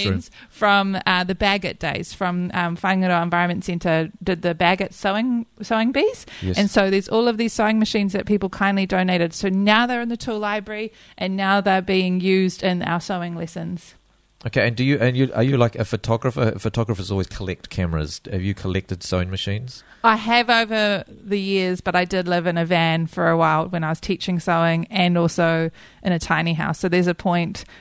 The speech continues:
Speaker 2: where you cannot, um, collect
Speaker 1: <laughs>
Speaker 2: anymore.
Speaker 1: Yes.
Speaker 2: But I will say I did go home for Mother's Day,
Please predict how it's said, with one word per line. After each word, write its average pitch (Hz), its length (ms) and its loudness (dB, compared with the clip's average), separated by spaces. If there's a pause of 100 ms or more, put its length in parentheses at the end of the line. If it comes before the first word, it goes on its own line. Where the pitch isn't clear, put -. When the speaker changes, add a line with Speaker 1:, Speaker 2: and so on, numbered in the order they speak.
Speaker 2:
where 160 500 2 (220)
you 185 120 -4
cannot, 165 600 -2 (340)
um, 160 500 -2 (100)
collect 127 380 0
Speaker 1:
<laughs> - 0 -
Speaker 2:
anymore. 170 640 0 (120)
Speaker 1:
Yes. - 340 -4 (200)
Speaker 2:
But 247 140 4
I 226 100 4
will 240 180 -2
say 220 180 0
I 185 80 0
did 196 160 -6
go 202 120 -4
home 185 220 -4
for 190 140 -8
Mother's 175 340 -2
Day, 156 360 0